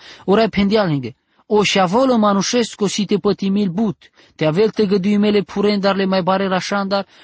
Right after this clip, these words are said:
vicatarăl cărturare te avel mudar dota palatringhi sate uștelu preandal mule. Marco, capitol ocho, verso tri varteșteaic. Palasa avelo pesajo să vă gândeam acana.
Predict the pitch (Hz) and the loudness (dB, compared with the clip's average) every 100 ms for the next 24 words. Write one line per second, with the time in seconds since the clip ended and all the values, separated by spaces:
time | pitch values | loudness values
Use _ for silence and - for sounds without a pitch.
0 | - 156 180 208 202 202 208 - 214 185 | -10 -4 0 0 2 2 2 2 0 0
1 | - 196 220 208 202 196 185 202 202 - | -2 0 2 0 -2 -2 0 0 -2 -6
2 | _ 180 202 202 180 202 190 170 247 220 | _ 0 2 2 2 2 0 0 0 0
3 | 160 147 175 175 190 208 170 180 190 185 | -2 0 0 0 0 -2 0 0 0 0
4 | 180 175 - 185 165 185 175 160 156 170 | -2 -2 -2 -2 -2 -2 -2 0 0 -2
5 | 165 120 _ - 147 185 202 - 185 - | -2 -6 _ -4 0 2 0 -4 -8 -10
6 | - - 170 196 240 196 190 - - 170 | -20 -4 -2 0 0 2 0 -2 -2 0
7 | 175 165 165 185 165 139 135 139 - 180 | -2 -2 -6 -4 -2 -4 -4 -8 -6 -6
8 | 135 _ _ _ _ - _ 160 170 170 | -8 _ _ _ _ -20 _ 0 2 2
9 | 233 208 202 196 185 170 202 202 165 165 | 2 2 2 0 0 0 2 0 0 -2
10 | 160 160 175 147 143 165 143 190 185 - | -2 0 0 0 0 0 0 -2 -2 -8
11 | _ _ - 131 - 170 160 | _ _ -6 -6 -4 -4 -6